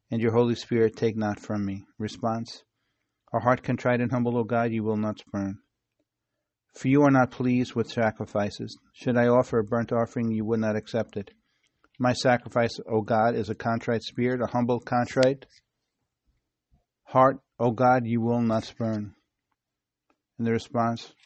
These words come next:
a heart contrite and humble, O God, you will not spurn. And a verse before the gospel.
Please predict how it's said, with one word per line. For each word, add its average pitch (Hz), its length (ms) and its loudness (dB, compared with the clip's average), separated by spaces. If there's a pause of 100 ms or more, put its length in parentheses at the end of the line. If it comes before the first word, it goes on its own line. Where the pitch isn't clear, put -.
a 110 60 -6
heart 123 240 0
contrite - 340 -2
and 113 100 -4
humble, 113 240 0
O 110 80 0
God, 110 420 -2
you 107 220 -6
will 110 220 -2
not 107 240 -4
spurn. 110 420 -6 (2500)
And 117 160 -2
a 107 40 -4
verse 123 200 0
before 123 300 0
the 117 80 0
gospel. 113 500 2